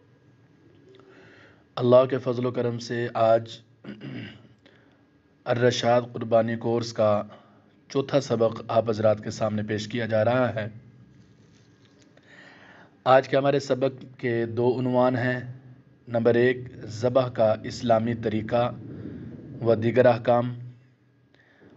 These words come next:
और नंबर दो, इज्तिमाई कुर्बानी के अहम मसाइल। आज हम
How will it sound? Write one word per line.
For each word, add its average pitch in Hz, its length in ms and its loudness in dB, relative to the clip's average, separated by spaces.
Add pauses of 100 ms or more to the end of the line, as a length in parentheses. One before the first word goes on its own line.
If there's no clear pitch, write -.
(120)
और 117 180 6
नंबर 143 320 2
दो, 113 420 -2
इज्तिमाई 123 560 -2
कुर्बानी 113 560 2
के 107 280 -2 (220)
अहम 113 380 -4
मसाइल। 101 520 -2 (2500)
आज 143 180 6
हम 151 440 -2